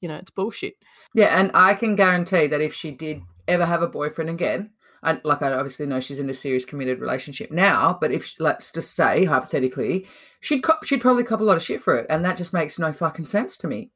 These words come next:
Speaker 2: But obviously by people that don't actually know her and just trolls online.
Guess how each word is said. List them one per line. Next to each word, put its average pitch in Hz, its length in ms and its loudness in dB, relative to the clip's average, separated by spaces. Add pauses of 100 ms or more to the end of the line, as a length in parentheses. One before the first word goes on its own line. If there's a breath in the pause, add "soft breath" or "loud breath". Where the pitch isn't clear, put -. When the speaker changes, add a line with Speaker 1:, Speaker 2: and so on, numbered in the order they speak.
(120)
Speaker 2:
But 190 180 6
obviously 185 420 4
by 147 180 2
people 151 320 -2
that 131 180 -2
don't 147 160 0
actually 135 280 -8
know 135 200 -4
her 120 240 -4
and 127 220 -4
just 127 220 -14
trolls 127 280 0
online. 131 520 -2